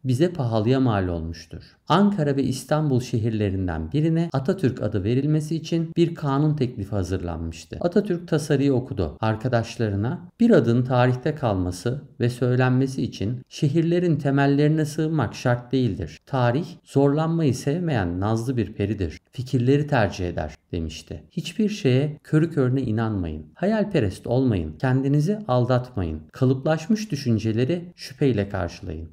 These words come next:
Gerçekler ne kadar acı olursa olsun olayları oldukları gibi değerlendirin."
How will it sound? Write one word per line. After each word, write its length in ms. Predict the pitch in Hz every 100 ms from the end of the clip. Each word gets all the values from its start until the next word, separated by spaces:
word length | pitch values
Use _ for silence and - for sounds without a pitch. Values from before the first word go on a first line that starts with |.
| -
Gerçekler 720 | 131 143 - 156 165 220 196
ne 100 | 190
kadar 220 | 165 135
acı 260 | 117 110 123
olursa 360 | 123 147 -
olsun 460 | 90 87 - 147 - - -
olayları 720 | 127 127 120 120 143 196 - 113
oldukları 520 | 117 117 123 147 160
gibi 260 | 139 104
değerlendirin." 800 | 92 90 87 82 82 78 78 -